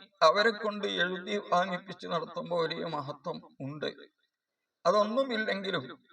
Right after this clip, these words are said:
ഇത് നാം ചൊല്ലി മന്ത്രിച്ചാൽ തന്നെ ഇതിന്റെ മഹത്വം നമുക്ക്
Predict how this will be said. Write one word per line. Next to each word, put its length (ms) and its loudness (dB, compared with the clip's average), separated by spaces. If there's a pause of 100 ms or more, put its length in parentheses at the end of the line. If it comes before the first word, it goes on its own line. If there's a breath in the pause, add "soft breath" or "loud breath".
(480)
ഇത് 480 -2 (260)
നാം 460 4
ചൊല്ലി 260 -2
മന്ത്രിച്ചാൽ 840 0
തന്നെ 440 -4
ഇതിന്റെ 280 -4
മഹത്വം 560 -6
നമുക്ക് 420 -6